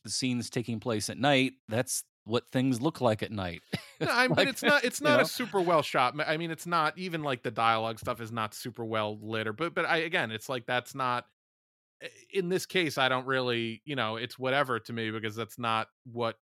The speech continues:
Speaker 2: what drew me to this movie or what made me
Speaker 1: W-,
Speaker 2: love
Speaker 1: we
Speaker 2: this
Speaker 1: just
Speaker 2: movie.
Speaker 1: finally need to get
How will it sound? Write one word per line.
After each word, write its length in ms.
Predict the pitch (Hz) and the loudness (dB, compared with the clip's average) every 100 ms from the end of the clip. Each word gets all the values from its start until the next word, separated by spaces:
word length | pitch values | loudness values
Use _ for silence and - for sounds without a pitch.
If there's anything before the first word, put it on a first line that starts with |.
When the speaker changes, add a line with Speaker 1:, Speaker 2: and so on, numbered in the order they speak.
| _ _ _ _ 131 117 117 | _ _ _ _ -20 -18 -8
Speaker 2:
what 180 | 127 117 | -8 -8
drew 260 | 113 127 | -6 -4
me 120 | 120 113 | -4 -6
to 120 | 120 | -8
this 200 | 110 104 | -8 -8
movie 240 | 117 107 | -8 -6
or 80 | 107 | -6
what 140 | 110 | -6
made 160 | 110 107 | -6 -8
me 80 | 104 | -6
Speaker 1:
W-, 0 | |
Speaker 2:
love 200 | 104 110 | -8 -4
Speaker 1:
we 100 | 147 | -2
Speaker 2:
this 100 | 160 | 2
Speaker 1:
just 0 | |
Speaker 2:
movie. 400 | 202 107 101 - _ | 2 2 -6 -10 _
Speaker 1:
finally 640 | - 139 131 143 143 143 | 0 4 6 6 4 2
need 280 | 135 113 113 | 2 2 0
to 60 | 107 | 0
get 260 | 110 107 | 2 2